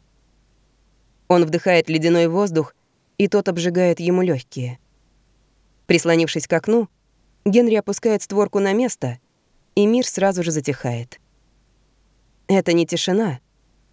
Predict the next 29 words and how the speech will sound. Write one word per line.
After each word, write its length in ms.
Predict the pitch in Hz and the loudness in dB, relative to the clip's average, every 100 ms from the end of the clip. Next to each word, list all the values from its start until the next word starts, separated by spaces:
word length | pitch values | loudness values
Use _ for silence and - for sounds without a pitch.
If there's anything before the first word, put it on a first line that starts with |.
| - | -4
ведь 220 | 170 - | -4 0
в 40 | |
Нью-Йорке 420 | 165 160 170 - | 2 2 0 -2
тихо 260 | 160 175 175 | -8 -4 -2
не 100 | 160 | 0
бывает. 500 | 160 170 202 - - _ _ _ _ _ _ _ | 0 0 -2 -6 -12 _ _ _ _ _ _ _
Вдобавок 540 | 202 208 208 214 190 | -2 2 2 2 0
город 260 | 175 196 175 | 0 0 0
бурлит, 360 | 170 175 180 - | -2 -2 -4 0
празднуя 380 | 175 170 170 | 0 2 0
Новый 260 | 170 175 170 | 0 0 -2
год, 300 | 170 220 - _ _ - _ _ _ - | -2 -2 -4 _ _ -20 _ _ _ -2
но 220 | 196 202 | 0 0
теперь 320 | 180 190 208 | -2 -2 0
Генри 320 | 175 196 190 180 | 0 0 0 0
может 320 | 185 180 170 | -2 -2 -2
дышать 420 | 180 - 202 - | -2 0 -2 -4
и 80 | - | -6
думать. 520 | 180 214 147 120 - _ _ _ _ _ _ _ _ _ _ _ - | -2 0 0 -4 -14 _ _ _ _ _ _ _ _ _ _ _ 0
Может 320 | 233 240 220 | 2 2 0
постараться 520 | 214 - 214 214 - | -6 0 2 0 -2
забыть 340 | 190 196 247 139 | 0 0 0 -2
эту 160 | 131 | -2
ночь, 360 | 139 131 - - _ _ _ _ _ _ - | -2 -2 -6 -16 _ _ _ _ _ _ -2
этот 340 | 170 165 147 | 0 0 -2
год 360 | 160 190 131 - _ _ _ _ - | -2 -4 -6 -14 _ _ _ _ -4
в 120 | 185 | -2
относительном 720 | 180 180 170 185 170 165 160 | 2 0 -2 -2 0 0 0
покое. 560 | 180 - 196 131 117 | -4 -4 -4 -4 -6